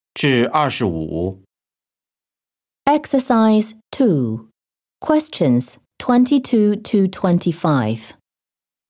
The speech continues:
Speaker 1: 记者采访一位来自欧洲的交换学生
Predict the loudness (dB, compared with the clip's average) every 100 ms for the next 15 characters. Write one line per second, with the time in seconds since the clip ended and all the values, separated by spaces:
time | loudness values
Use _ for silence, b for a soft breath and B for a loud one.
0 | _ _ _ _ _ _ -8 0 0 2
1 | 2 2 0 -2 -8 -4 -2 0 -2 0
2 | -2 0 0 -2 -4 _ _ -4 -2 -2
3 | -2 0 0 0 -2 0 0 2 0 2
4 | 2 0 -2 -2 -2 0 -2 0 -2 -2
5 | 0 0 -2 -4